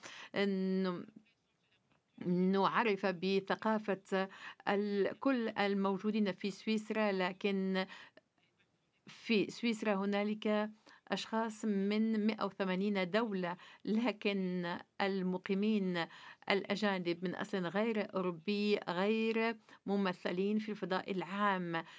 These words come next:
ليس هنالك خبير، ولو خبير واحد، معني بهذه الأقليات في سويسرا والذي ساهم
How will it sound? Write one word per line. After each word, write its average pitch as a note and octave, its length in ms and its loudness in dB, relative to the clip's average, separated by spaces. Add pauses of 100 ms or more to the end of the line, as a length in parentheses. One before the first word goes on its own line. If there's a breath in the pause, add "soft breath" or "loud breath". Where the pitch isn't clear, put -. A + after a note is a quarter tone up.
(160 loud breath)
ليس G#3+ 320 2
هنالك F#3+ 880 0 (1080)
خبير، F#3+ 680 2
ولو G3+ 260 2
خبير G3+ 400 0
واحد، E3+ 760 -2 (1500 loud breath)
معني G#3 600 4 (240)
بهذه F#3+ 680 2
الأقليات G3 1080 0
في A3+ 360 -4
سويسرا G3+ 560 0
والذي E3+ 360 0
ساهم G3+ 640 0